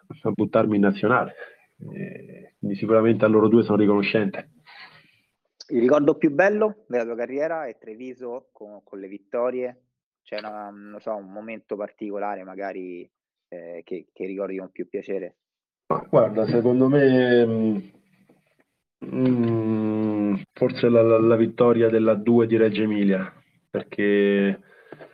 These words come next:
Speaker 1: poi magari con, con la stessa Reggio Emilia ho vinto anche qualcosa di più importante, sicuramente l'esordio in nazionale, però a quell'età lì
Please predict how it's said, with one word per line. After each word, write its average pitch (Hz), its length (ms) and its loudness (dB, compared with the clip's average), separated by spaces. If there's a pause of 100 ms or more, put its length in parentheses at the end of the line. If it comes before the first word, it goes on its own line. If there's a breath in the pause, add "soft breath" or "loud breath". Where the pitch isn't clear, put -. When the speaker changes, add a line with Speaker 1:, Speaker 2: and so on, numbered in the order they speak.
(160 loud breath)
Speaker 1:
poi - 200 0
magari 117 520 2
con, 117 200 2
con 113 120 0
la 110 80 2
stessa 123 240 0
Reggio 120 200 2
Emilia 127 260 4
ho - 20 2
vinto 117 300 0
anche 120 240 0
qualcosa 117 460 0
di 117 80 2
più 113 100 2
importante, 120 720 0
sicuramente 113 760 2
l'esordio 113 400 0
in 110 60 -2
nazionale, 113 680 0 (720 soft breath)
però 139 200 4
a 139 80 2
quell'età 131 400 2
lì 127 1000 4